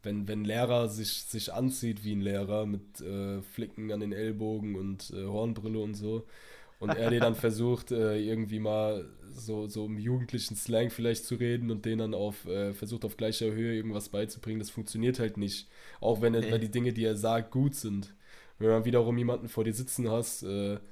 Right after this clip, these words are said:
Speaker 1: jetzt ganz dumm gesagt, und das ist auch, äh, eigentlich nicht das, was ich meine, aber ein Lehrer im Jogginganzug, dann würden die halt zuhören und dann sagt er das Gleiche und das Ding ist aber vermittelt worden.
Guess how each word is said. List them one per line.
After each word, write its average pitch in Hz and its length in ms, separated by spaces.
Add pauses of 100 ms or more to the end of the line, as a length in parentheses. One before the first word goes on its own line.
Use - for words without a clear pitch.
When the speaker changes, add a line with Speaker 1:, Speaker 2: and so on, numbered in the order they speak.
(100)
Speaker 1:
jetzt - 200
ganz 127 220
dumm 110 180
gesagt, 107 440
und 101 80
das 101 120
ist - 100
auch, 101 220
äh, 95 300
eigentlich 101 320
nicht 101 160
das, - 140
was 101 140
ich - 120
meine, 110 220
aber 104 160
ein 101 80
Lehrer 107 260
im 104 140
Jogginganzug, 113 840 (1000)
dann 107 220
würden 113 180
die 113 120
halt 110 140
zuhören 113 440
und 104 80
dann 104 160
sagt 110 220
er 110 60
das 107 160
Gleiche 113 340
und 110 60
das 107 140
Ding 117 140
ist 113 140
aber 107 360
vermittelt 110 480
worden. 95 300